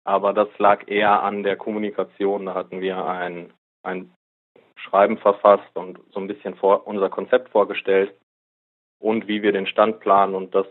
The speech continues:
wurde wohl falsch verstanden und mit ein bisschen hin und her haben wir das dann gerade gerückt und dann stand dem auch nichts mehr im Weg.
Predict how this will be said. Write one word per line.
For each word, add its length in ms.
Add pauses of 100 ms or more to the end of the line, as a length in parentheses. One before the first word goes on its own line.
wurde 640 (1040)
wohl 280
falsch 340
verstanden 840
und 580
mit 180
ein 100
bisschen 360
hin 140
und 160
her 280
haben 260
wir 80
das 180
dann 160
gerade 320
gerückt 420
und 160
dann 280 (100)
stand 340
dem 120
auch 100
nichts 200
mehr 100
im 100
Weg. 240